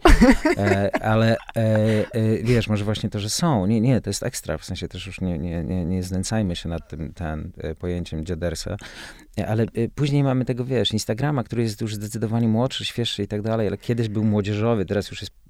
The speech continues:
Speaker 2: profesjonalny i w ogóle ten.
Speaker 1: Mhm.
Speaker 2: Teraz mamy tylko TikToka, już na Snapchatach i innych takich rzeczach nie będę już ten, bo już naprawdę nie rozumiem,
Speaker 1: Mhm.
Speaker 2: ale, ale, e,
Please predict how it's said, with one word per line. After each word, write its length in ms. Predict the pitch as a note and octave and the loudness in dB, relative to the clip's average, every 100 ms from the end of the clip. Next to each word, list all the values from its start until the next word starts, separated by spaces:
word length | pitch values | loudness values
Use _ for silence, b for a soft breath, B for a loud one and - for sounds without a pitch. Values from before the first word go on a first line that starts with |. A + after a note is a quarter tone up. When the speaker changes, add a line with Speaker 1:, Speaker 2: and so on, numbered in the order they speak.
| - - | -20 -10
Speaker 2:
profesjonalny 760 | F2 G2 - G2 G#2+ A2 F#2 E2 | -8 -6 -6 -2 0 2 0 -2
i 40 | |
w 80 | F2+ | -2
ogóle 220 | E2+ - | 0 0
ten. 100 | D3 | 0
Speaker 1:
Mhm. 200 | D3 D#3 F#3 B | -2 -4 -10 B
Speaker 2:
Teraz 200 | B2+ C3 | -6 0
mamy 200 | C#3+ C3 | 0 0
tylko 200 | A#2+ B2 | -2 -6
TikToka, 440 | - - B2 G#2 | -6 -6 -6 -4
już 160 | E2 - | -6 -8
na 100 | C2+ | -12
Snapchatach 540 | - F2+ - F#2 E2+ F#2 | -8 -8 -6 -6 -6 -4
i 20 | |
innych 200 | F2+ F2+ | -4 -4
takich 200 | F2+ G2+ | -8 -8
rzeczach 180 | - F#2+ | -8 -4
nie 80 | F#2+ | -2
będę 180 | F#2 E2+ | -2 -4
już 140 | E2+ | -6
ten, 200 | G#2 F2 | -6 -4
bo 80 | E2 | -4
już 100 | D#2 | -6
naprawdę 340 | D2 D2+ C2 | -6 -6 -4
nie 120 | D#2 | -6
rozumiem, 260 | D#2 E2+ F2+ G#2+ | -6 -4 -2 -2
Speaker 1:
Mhm. 120 | C#3 | 0
Speaker 2:
ale, 200 | A2+ A#2 B B B B - | 2 2 B B B B -2
ale, 400 | B2 C3 C3+ B2 - | 4 8 10 8 6
e, 380 | A#2+ A#2+ A#2 A2 | 4 6 6 4